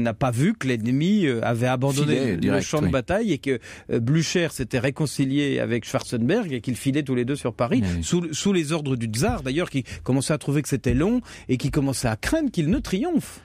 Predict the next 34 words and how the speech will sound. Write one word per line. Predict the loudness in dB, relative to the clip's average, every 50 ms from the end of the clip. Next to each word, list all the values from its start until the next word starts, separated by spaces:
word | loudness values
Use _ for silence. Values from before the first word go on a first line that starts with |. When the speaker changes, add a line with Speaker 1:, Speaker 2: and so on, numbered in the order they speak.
| -20 -8 -2
Speaker 2:
Alors | 0 0 2 2
le | 2 2 0
troisième | -2 -4 -2 0 0 2 2 2 2 2 2
aspect, | 0 0 -2 -2 -2 -2 -2 0 0 -2 0
euh, | 2 2 2 2
c'est | 0 -2 -2 0 0 2 2 2 0
l'aspect | 0 -2 -2 0 -2 -2 -4
politique. | -2 0 -2 0 0 -2 -4 -4 -6 -6 -6 -8 -14 -18 -16 -18 -18 -18 -18 -6 -2 0
Napoléon, | 0 0 0 0 0 0 0 -2 -2
qui | -2 -4
s'est | -2 0 0
montré | 0 0 0 -2 -4 -2 -2 0 0 0 -2 -2 -2
tellement | 0 0 2 2 2 2 0 0
brillant, | 0 0 -2 -2 0 -2 0 0 0 0 0 0 0 -2 -4 -2
euh, | -2 0 0 0 0
dans | 0 0 0
cette | 0 0 -2 -2 0
période, | 0 0 0 2 0 0 0 0
parce | -2 -2
qu'on | 0 -2 -2
pourrait | 0 0 -2 0
croire | 0 -2 -2 -2
qu'il | -2 -2 0 0
est | 2
lui-même | 2 2 2 2 2 2 0 0
fatigué, | 0 -2 -2 -2 -2 0 0 2
usé | 2 2 0 0 0 0
par | 0 0 -4 -4
toutes | -4 -4 -2 -2
les | -2
campagnes | 0 0 -2 0 0 0 0 2 2 2 2
et | 4 2 2 0
par | 0 0 0
Leipzig | 2 0 0 -2 0 0 0 0